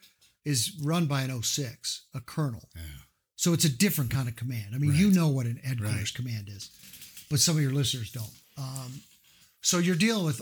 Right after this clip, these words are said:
Speaker 1: all of the administrative
Speaker 2: Yeah.
Speaker 1: requirements, uh, the beha-, you know, not behavioral problems, but the disciplinary requirements.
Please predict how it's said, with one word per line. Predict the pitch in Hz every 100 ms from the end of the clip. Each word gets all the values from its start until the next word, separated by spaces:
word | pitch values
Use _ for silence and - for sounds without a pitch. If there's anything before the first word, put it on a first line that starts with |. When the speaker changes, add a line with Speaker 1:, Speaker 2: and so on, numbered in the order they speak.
| -
Speaker 1:
all | 170 180
of | 165 131
the | 147
administrative | 131 135 143 151 160 147 - 156 151 147 147 135
Speaker 2:
Yeah. | 139
Speaker 1:
requirements, | - 143 139 139 139 135 135 120 - - - _ _ _ _
uh, | 131 123 123 123 123 123 127 143
the | 127
beha-, | 110 127 113 190
you | 135
know, | 117
not | 123 120 123
behavioral | 117 110 110 107
problems, | - 110 113
but | - 113
the | 123
disciplinary | 113 147 - - 131 139 135 135 135
requirements. | 131 131 - 139 131 131 131 127 120 -